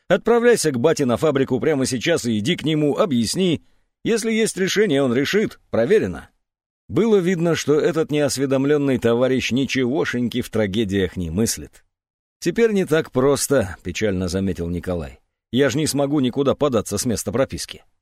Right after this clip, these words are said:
"Это да, засада", протянул Яшка, но тотчас выдвинул идею. "Погоди, ну а Одноглазый позволит?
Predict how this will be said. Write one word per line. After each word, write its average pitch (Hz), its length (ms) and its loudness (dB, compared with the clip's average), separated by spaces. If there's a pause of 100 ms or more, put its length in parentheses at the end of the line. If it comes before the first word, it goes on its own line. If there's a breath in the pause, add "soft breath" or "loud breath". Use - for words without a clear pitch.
(480)
"Это 190 380 2
да, 147 520 4
засада", 135 680 2
протянул 110 500 0
Яшка, 117 420 -2
но 101 140 -2
тотчас - 500 -4
выдвинул 104 560 -2
идею. 107 440 -4 (240)
"Погоди, 160 400 -2
ну 151 260 0
а 156 140 2
Одноглазый 143 680 2
позволит? 147 600 0